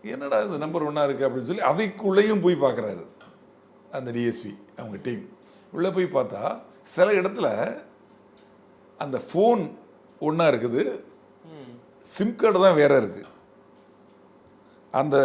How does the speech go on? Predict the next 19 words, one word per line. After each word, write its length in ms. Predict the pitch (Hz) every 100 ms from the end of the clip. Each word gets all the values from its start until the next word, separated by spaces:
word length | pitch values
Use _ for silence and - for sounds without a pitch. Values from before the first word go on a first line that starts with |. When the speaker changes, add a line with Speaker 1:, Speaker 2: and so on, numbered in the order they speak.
| 127 123 113 -
Speaker 1:
ஃபோன் 40 |
நம்பருக்குள்ள 580 | 170 196 185 165 156 156
ஐ 220 | 139 160
எம் 180 | 170 170
இ 220 | 156 156
ஐ 140 | 147 139
நம்பர்னு 340 | 131 135 139 135
சொல்லுவாங்கல்ல, 340 | 135 123 131 104
ஃபோன்ல 220 | 147 147
ஒரு 140 | 131 117
நம்பர் 240 | 117 120
இருக்கும். 260 | 107 92 95 -
Speaker 2:
ஆமா, 240 | 143 156 143
ஆமா. 380 | 139 135 123 120
Speaker 1:
அந்த 360 | 117 160 185
நம்பர் 540 | 170 156 160 190 214 -
ஒரே 300 | 156 156 165
மாதிரி 260 | 143 120
இருக்கு. 280 | 101 87 -